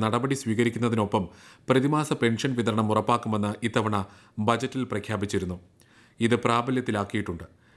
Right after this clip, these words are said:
കഴിഞ്ഞ മൂന്ന് മാസത്തിൽ നാല് ഗഡു പെൻഷൻ വിതരണം ചെയ്തു കഴിഞ്ഞു. മാർച്ചിൽ ഒരു ഗഡുവും ഏപ്രിലിൽ രണ്ട് ഗഡുവും മെയ് മാസം ഒരു ഗഡുവും നൽകി.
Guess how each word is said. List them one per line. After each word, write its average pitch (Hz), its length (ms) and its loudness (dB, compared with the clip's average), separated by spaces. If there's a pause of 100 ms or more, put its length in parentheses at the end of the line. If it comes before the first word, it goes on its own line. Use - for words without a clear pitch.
(180)
കഴിഞ്ഞ 123 260 2
മൂന്ന് 123 280 0
മാസത്തിൽ 117 520 0
നാല് 120 340 2
ഗഡു 117 180 0
പെൻഷൻ 113 420 0
വിതരണം 104 360 2
ചെയ്തു 101 280 -2
കഴിഞ്ഞു. 92 280 0 (640)
മാർച്ചിൽ 147 520 2
ഒരു 123 140 2
ഗഡുവും 117 360 -2 (140)
ഏപ്രിലിൽ 123 460 0 (320)
രണ്ട് 120 280 2
ഗഡുവും 104 360 -4 (360)
മെയ് 120 280 4
മാസം 127 280 0 (120)
ഒരു 123 180 2
ഗഡുവും 117 360 2
നൽകി. 92 300 -4